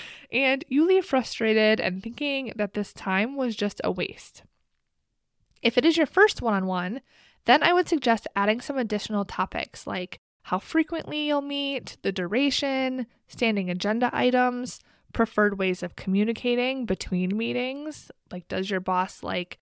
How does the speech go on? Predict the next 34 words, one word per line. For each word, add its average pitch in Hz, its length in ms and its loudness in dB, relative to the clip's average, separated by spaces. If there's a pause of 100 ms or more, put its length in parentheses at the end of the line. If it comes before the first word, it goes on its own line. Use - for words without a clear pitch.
(140)
Skype - 460 -2
and 190 100 -4
instant - 440 -6
messenger? 262 920 2
Do 208 180 -2
they 180 180 -4
like 175 500 -6
in-person 254 600 -2
communication? 247 800 -4
Do 220 100 -4
they 180 120 -6
wanna 180 260 -8
call 240 420 2
you? 254 520 2
Do 214 120 -4
you 190 200 -2
wanna 185 200 -6
call 185 320 -10
them? 269 560 0 (340)
Is - 240 -6
email 262 640 4
a 247 100 2
good 247 200 4
way 240 180 4
to 240 80 4
communicate? 233 640 -2
Establish 220 680 0
all 220 200 4
of 247 140 2
that 190 220 2
in 190 120 -2
that - 180 -4
first 254 340 4
meeting 208 560 -2